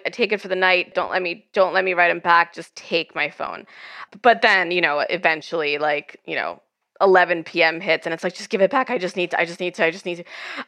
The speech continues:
So my feeling was, what if you're paying for someone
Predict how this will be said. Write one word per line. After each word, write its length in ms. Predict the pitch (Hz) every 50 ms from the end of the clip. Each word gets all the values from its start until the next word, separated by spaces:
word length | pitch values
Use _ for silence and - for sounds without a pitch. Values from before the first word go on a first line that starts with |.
| _ -
So 340 | - - 247 220 214 - - _ - 196 -
my 320 | 208 208 196 196 196 185
feeling 500 | 190 - - 240 262 277 254 220 196 180
was, 220 | 170 170 165 165 175
what 220 | 165 175 196 196
if 200 | 240 277 - -
you're 200 | 220 175 180 175
paying 580 | - - - - 233 269 285 233 180 156 156 -
for 180 | - - 160
someone 560 | 160 - 165 156 156 156 151 143 143 151 151